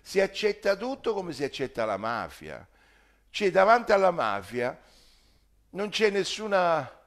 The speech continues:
parolina, tranne Antonio Adamo che ogni tanto predica e grida nel deserto. Mm, nessuno dice niente. E tutto quello che è stato fatto ieri,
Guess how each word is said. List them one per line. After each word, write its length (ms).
parolina, 540
tranne 300
Antonio 320
Adamo 480
che 80
ogni 240
tanto 420
predica 600
e 100
grida 400
nel 200
deserto. 760
Mm, 420
nessuno 540
dice 320
niente. 600
E 240
tutto 320
quello 320
che 100
è 60
stato 580
fatto 480
ieri, 680